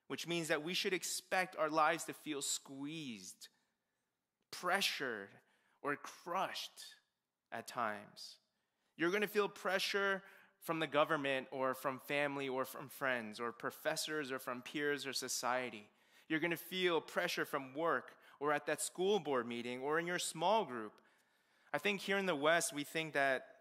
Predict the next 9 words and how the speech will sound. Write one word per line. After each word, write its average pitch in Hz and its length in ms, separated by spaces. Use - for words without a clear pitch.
or 151 120
we 165 140
expect 175 360
Christianity 170 880
is 165 220
only 254 280
gonna 233 220
be 208 120
difficult 202 680